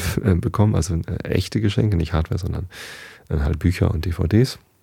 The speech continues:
Äh, jetzt habe ich aber grad hier die, die Zettel nicht liegen, ne,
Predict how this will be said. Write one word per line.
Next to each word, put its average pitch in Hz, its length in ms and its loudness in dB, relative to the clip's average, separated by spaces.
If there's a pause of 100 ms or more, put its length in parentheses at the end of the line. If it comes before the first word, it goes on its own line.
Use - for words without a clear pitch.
(920)
Äh, 80 360 6
jetzt - 840 -8
habe 82 120 2
ich 76 80 0
aber 80 140 0
grad 80 220 4
hier - 160 0
die, 76 440 2
die 107 200 -4
Zettel 87 300 2
nicht 78 220 0
liegen, 78 380 2 (420)
ne, 78 280 0